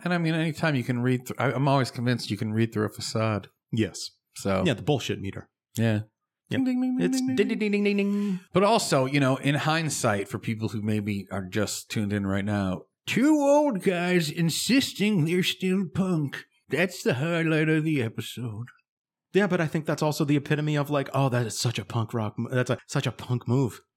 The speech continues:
Speaker 1: Yeah, I can't, I can't, I can't
Speaker 2: Yeah.
Speaker 1: decide if we're right on point or a little cringe, but I don't care.
Speaker 2: Yeah, yeah, and that's, uh, the whole point. Again, why I said it's punk is because we're free.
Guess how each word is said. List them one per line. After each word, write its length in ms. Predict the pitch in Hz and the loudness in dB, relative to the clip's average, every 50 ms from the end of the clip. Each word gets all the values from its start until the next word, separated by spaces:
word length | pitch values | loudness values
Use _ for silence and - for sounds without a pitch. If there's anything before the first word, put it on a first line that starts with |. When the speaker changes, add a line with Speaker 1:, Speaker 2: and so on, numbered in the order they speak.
| _ _ - | _ _ -10
Speaker 1:
Yeah, 220 | - 123 139 135 | -6 -2 -2 0
I 60 | 127 | -2
can't, 220 | 123 - - 180 160 | -2 -2 -2 -2 -2
I 40 | 151 - | -2 -4
can't, 160 | - 165 156 | -6 -6 -6
I 40 | 151 | -6
can't 200 | - - 196 123 | -4 -4 -6 -4
Speaker 2:
Yeah. 40 | 123 | -4
Speaker 1:
decide 380 | 160 143 - - 151 156 147 135 | -4 -4 -2 0 2 2 2 0
if 180 | - - - | -2 -4 -6
we're 160 | 113 110 104 | -6 -6 -6
right 340 | 101 98 101 110 120 123 123 | -6 -8 -4 -2 0 0 2
on 160 | 123 120 120 | 0 0 -2
point 300 | 117 - - 123 117 110 | -2 -4 -4 -2 -2 0
or 60 | 107 107 | -2 -2
a 40 | |
little 200 | 104 113 110 107 | 0 0 0 -2
cringe, 400 | 98 - - - 117 120 117 104 | -2 -4 -2 -2 0 0 -2 -2
but 120 | - 90 101 | -6 -8 -6
I 100 | 113 107 | -6 -6
don't 180 | 95 90 78 - | -6 -8 -10 -12
care. 280 | - 78 - - - _ - | -14 -12 -12 -14 -14 _ -8
Speaker 2:
Yeah, 340 | 220 233 254 220 120 101 - - _ - | -4 -2 0 0 0 -2 -4 -10 _ -4
yeah, 200 | 139 170 151 113 | -2 0 0 0
and 140 | 117 127 131 147 | 0 2 2 2
that's, 160 | 143 143 - | 0 0 -2
uh, 80 | 147 139 | -4 -4
the 180 | 127 120 131 123 | -2 -2 -2 0
whole 160 | 110 147 139 | 2 2 0
point. 280 | - - - 160 143 - | 0 0 -2 -2 0 0
Again, 380 | 123 113 110 131 131 104 95 98 - - 120 104 | -2 -2 0 0 -2 -2 -4 -8 -10 -12 -12 -6
why 200 | - 113 107 110 | -4 -2 -2 0
I 80 | 110 107 | -2 -2
said 220 | 104 - 113 107 | 0 0 0 -2
it's 120 | 104 - - | -2 -4 -4
punk 240 | - 139 123 110 - | -2 -2 0 0 0
is 100 | 107 - | -2 -2
because 380 | - 117 - - 117 104 92 101 | -2 -4 -4 -2 -4 -4 -2 -2
we're 180 | 110 101 92 | -2 -2 -2
free. 400 | 90 - - 123 120 107 85 - | -4 -4 0 0 0 0 -2 -6